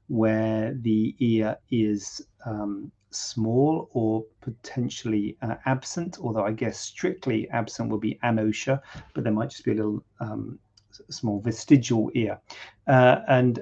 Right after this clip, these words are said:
the answer, the simple answer is no. Microtia surgery is a,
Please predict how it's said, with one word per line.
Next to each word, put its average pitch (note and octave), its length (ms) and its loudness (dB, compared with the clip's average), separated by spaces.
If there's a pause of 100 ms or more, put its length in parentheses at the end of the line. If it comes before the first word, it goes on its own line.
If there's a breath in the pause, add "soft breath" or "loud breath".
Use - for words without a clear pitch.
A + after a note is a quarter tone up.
the C3 140 4
answer, D3 360 4
the B2+ 100 2
simple D#3+ 360 4
answer B2+ 220 4
is A2 80 0
no. A2+ 260 2
Microtia A#2+ 640 2
surgery A2+ 760 0
is A2+ 520 0 (180)
a, G#2+ 460 -2